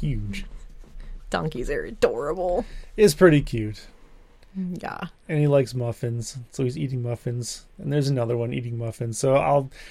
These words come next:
Speaker 1: this one's already on Facebook, so it'll be easy to share. But apparently the dodo has a thing called party animals,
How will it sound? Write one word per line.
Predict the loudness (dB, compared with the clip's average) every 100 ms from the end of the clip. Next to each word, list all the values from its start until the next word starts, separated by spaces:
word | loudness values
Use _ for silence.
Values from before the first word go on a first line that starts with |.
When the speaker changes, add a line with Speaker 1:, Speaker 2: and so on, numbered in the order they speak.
| 2
Speaker 1:
this | 2 6
one's | 4
already | 8 10 10 10
on | 6 4
Facebook, | 4 2 4 -2 0
so | 0
it'll | 0
be | -2 -2
easy | 0 2
to | 0
share. | 0 -2 -2
But | -2 -4 -4 -18 -18 -6
apparently | -2 4 6 6 6 6 8
the | 6
dodo | 8 8 10 8
has | 8 4
a | 4
thing | 2 0
called | 4 4 4 4
party | 4 6 4
animals, | 2 0 0 0 0